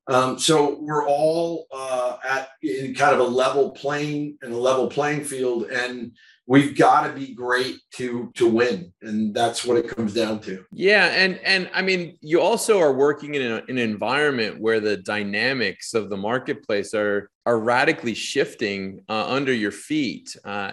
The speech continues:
Speaker 2: tell us a little bit more about some of the things that you guys are seeing in that area.
Speaker 1: Oh yeah, I mean, it's just crazy. Uh, with, you know, um, with covid,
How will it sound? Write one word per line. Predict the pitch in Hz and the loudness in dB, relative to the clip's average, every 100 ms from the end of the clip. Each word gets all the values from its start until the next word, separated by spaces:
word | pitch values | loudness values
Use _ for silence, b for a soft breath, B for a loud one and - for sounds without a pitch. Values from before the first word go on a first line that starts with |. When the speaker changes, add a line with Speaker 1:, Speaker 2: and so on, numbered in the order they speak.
| - | -12
Speaker 2:
tell | - 175 | -6 -2
us | 285 294 | -2 0
a | |
little | 196 170 | 0 4
bit | 151 | 2
more | 127 139 | 2 0
about | 135 123 104 | 2 2 0
some | 135 139 | -4 -6
of | 117 | -4
the | |
things | 139 131 | -4 -4
that | 120 | -4
you | 117 | 0
guys | 120 107 101 | 2 2 -4
are | |
seeing | - - 117 104 | -10 -8 -6 -4
in | 90 | -6
that | 104 107 101 | -4 -4 -4
area. | 82 - - - _ _ _ _ _ _ - | -6 -12 -16 -20 _ _ _ _ _ _ 0
Speaker 1:
Oh | 139 120 104 | 4 6 6
yeah, | 117 113 | 6 4
I | 110 | 4
mean, | 120 127 | 4 2
it's | 135 - | 2 -2
just | - 127 - | -4 -4 0
crazy. | 123 120 120 113 104 107 | 4 6 6 4 0 -2
Uh, | 123 127 | -2 0
with, | 135 135 135 - _ _ _ _ _ _ _ _ | 4 4 2 -14 _ _ _ _ _ _ _ _
you | 175 | 2
know, | 170 143 - B B B | 4 2 -4 B B B
um, | 143 139 131 127 - _ _ _ _ - B B B B B B _ - | -2 0 -2 -8 -14 _ _ _ _ -20 B B B B B B _ -4
with | 139 147 - | -2 0 4
covid, | 160 160 170 151 | 6 6 4 2